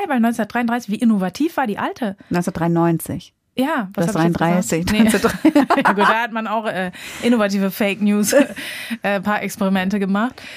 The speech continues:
Speaker 1: Nee, dreiundneunzig, dass die da schon gerafft hat, dass das Internet halt ne,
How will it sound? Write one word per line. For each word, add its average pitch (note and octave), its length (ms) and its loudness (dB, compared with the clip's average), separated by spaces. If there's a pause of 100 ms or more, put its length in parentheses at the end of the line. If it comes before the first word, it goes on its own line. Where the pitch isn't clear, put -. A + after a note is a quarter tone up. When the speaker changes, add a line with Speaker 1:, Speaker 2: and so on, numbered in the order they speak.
(280)
Speaker 1:
Nee, C#4+ 240 0
dreiundneunzig, A3 840 -2
dass A3 180 -4
die A#3 100 -2
da A3 140 0
schon A3 160 -4
gerafft G#3 340 -4
hat, A#3 140 -6
dass G#3+ 100 -6
das - 140 -10
Internet B3 500 -4
halt G#3+ 160 -6
ne, G3 140 0